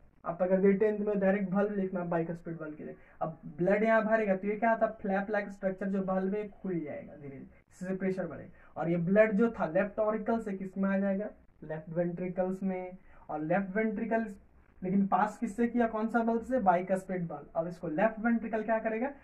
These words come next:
contract करेगा left ventricle। और जो ऑक्सीजनेटेड blood था, अब ध्यान से समझना, अब ये जब contract, जैसे यहाँ पे blood भर रहा था तो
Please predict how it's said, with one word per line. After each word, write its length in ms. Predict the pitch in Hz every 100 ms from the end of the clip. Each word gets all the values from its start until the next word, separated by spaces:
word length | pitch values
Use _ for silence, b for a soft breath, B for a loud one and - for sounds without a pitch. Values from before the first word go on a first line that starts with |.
| B
contract 540 | - 196 196 220 226 220
करेगा 240 | 190 175
left 300 | 151 143 -
ventricle। 420 | 139 127 - - 85 B B
और 160 | - 165
जो 100 | 170
ऑक्सीजनेटेड 920 | 196 185 - 196 196 196 190 262 247
blood 260 | 226 180 160
था, 240 | - 151 -
अब 140 | 170
ध्यान 240 | 170 185 202
से 80 | 202
समझना, 440 | 233 214 160 131 b b b _ - -
अब 180 | 170 170
ये 120 | 196
जब 220 | 196 202
contract, 500 | 196 196 196 196 185
जैसे 340 | 170 175 180 220
यहाँ 220 | 226 220
पे 140 | 226
blood 420 | 202 165 190 208 170
भर 220 | 196 226
रहा 260 | 202 - -
था 100 | 156 190 -
तो 160 | 175